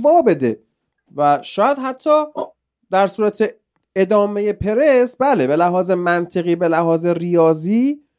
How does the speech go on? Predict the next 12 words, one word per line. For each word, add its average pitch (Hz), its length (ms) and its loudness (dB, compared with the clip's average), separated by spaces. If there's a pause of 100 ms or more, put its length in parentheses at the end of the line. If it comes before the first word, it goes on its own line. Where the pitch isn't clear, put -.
(220)
میتونست 247 540 -2
ویلا 202 320 0
همون 220 360 -2
بولی 185 240 -4
کردن 190 440 0
رو 220 60 -2
به 190 100 -2
قول 196 200 0
تو 220 120 -2
ادامه 180 340 0
بده 208 560 0 (920)
و 143 280 2